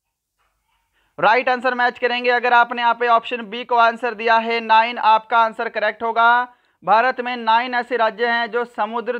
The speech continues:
तट से बिल्कुल सटे हुए हैं। क्लियर? तो यहाँ पे आपका सेक्शन ए कंप्लीट होता है। स्टार्ट करते हैं सेक्शन बी, आपके सामने सोलह से तीस प्रश्न, very, very important। क्वेश्चन नंबर सोलह है, पौधे किस विधि से भोजन का निर्माण करते हैं?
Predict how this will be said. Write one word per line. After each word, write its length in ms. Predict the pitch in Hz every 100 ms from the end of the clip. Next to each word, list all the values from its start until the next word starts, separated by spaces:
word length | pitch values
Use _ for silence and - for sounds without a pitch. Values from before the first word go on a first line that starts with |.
| 233
तट 200 | 214 226
से 280 | 220 226 226
बिल्कुल 640 | 175 220 240 240 233 233
सटे 420 | 233 220 214 240
हुए 260 | 220 208 208
हैं। 240 | 202 214 175 - _ _ _ _
क्लियर? 420 | 220 240 254 254 254 _ _ -
तो 60 |
यहाँ 180 | 226 247
पे 100 | 247
आपका 300 | 247 240 254
सेक्शन 380 | 240 226 220 247
ए 100 | 247
कंप्लीट 400 | 240 233 247 247
होता 240 | 240 240 240
है। 140 | 247
स्टार्ट 340 | 240 240 240 220
करते 280 | 247 226
हैं 100 | 240 240
सेक्शन 420 | 240 226 247 233
बी, 120 | 240
आपके 280 | 233 226 240
सामने 400 | 240 226 233 240
सोलह 360 | 233 226 233 233
से 160 | 240
तीस 300 | 233 240 233
प्रश्न, 500 | 208 220 226 240 226
very, 240 | 196 226 247
very 240 | 233 233
important। 580 | 226 226 226 233 240 240 - _ _ _ _
क्वेश्चन 280 | 233 240 254
नंबर 220 | 254 247
सोलह 340 | 240 233 247 254
है, 160 | 247 247
पौधे 440 | - 226 226 254
किस 240 | 254 247 240
विधि 280 | 233 233 240
से 260 | 240 233
भोजन 400 | 214 220 214 240 233
का 240 | 226 226
निर्माण 540 | 226 220 220 220 226 233
करते 380 | 233 208 214 208
हैं? 380 | 214 226 170